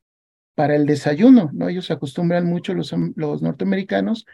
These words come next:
el consumirlo en sus desayunos. Cacahuate entero, en subproductos, como mantequilla o en aceite. Y aquí estos aceites juegan un factor muy importante en las cocinas, sobre todo asiáticas.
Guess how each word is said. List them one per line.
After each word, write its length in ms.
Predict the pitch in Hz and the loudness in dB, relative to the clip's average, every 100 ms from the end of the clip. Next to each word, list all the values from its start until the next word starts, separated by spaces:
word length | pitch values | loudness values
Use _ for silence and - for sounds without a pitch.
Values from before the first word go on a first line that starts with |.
| - _ _ _ _ - | -20 _ _ _ _ -2
el 440 | 143 139 139 131 | 0 2 2 2
consumirlo 520 | 160 139 165 165 165 | 0 2 4 4 4
en 60 | 160 | 2
sus 160 | 160 | -2
desayunos. 500 | 143 139 160 160 143 | -6 -4 -2 0 0
Cacahuate 640 | - 143 170 196 202 - - _ _ _ _ _ | -2 2 4 6 4 -2 -10 _ _ _ _ _
entero, 560 | - 143 135 233 302 - _ _ _ _ _ _ _ - | 0 0 4 6 6 0 _ _ _ _ _ _ _ -4
en 140 | 147 | -4
subproductos, 1000 | 151 135 - 165 190 220 277 311 - - _ _ _ - | -2 -4 4 6 6 4 -2 -4 -6 -20 _ _ _ -6
como 200 | 143 147 | -2 0
mantequilla 680 | 147 139 147 196 202 320 - _ - | 0 -2 -4 -2 0 -2 -4 _ 0
o 220 | 156 151 | 4 6
en 120 | 151 | 6
aceite. 540 | 147 135 190 190 160 - _ _ _ _ | 2 0 -2 -4 -14 -16 _ _ _ _
Y 60 | 147 | -6
aquí 320 | 135 165 175 | -4 0 2
estos 320 | 196 220 226 | 2 0 0
aceites 440 | 208 185 170 202 - | 0 -2 -4 -4 -4
juegan 320 | 175 180 180 | -2 0 -2
un 240 | 185 196 _ _ _ _ _ | -4 -10 _ _ _ _ _
factor 360 | - 147 - 175 | -6 -4 4 4
muy 160 | 185 190 | 6 4
importante 760 | 185 165 160 165 165 190 202 | 2 0 2 0 0 -2 -4
en 140 | 170 143 | 0 0
las 160 | 135 | 0
cocinas, 480 | - 139 170 165 196 | -2 -6 -2 -2 -2
sobre 280 | 202 147 127 | -2 -2 -2
todo 240 | 131 151 | 0 2
asiáticas. 800 | 151 131 180 - - - - - | 0 0 -4 -4 -10 -14 -18 -20